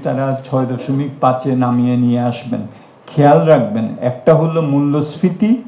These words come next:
আর একটা হলো মূল্য স্তর। মূল্য স্তর কিন্তু অনেক উপরে উঠে গেছে, হ্যাঁ, এই ডাবল ডিজিট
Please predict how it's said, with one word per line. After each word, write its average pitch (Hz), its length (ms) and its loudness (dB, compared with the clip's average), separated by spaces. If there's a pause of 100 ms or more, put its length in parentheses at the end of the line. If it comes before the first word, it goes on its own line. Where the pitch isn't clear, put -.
(160)
আর 143 140 2
একটা 135 240 2
হলো 151 220 0
মূল্য 139 400 4
স্তর। 120 500 0 (720)
মূল্য 170 380 6
স্তর 180 400 2
কিন্তু 180 340 4
অনেক 180 320 4
উপরে 180 300 4
উঠে 170 280 4
গেছে, 135 320 -2 (840)
হ্যাঁ, 135 280 0
এই 143 200 4
ডাবল 143 400 4
ডিজিট 156 340 0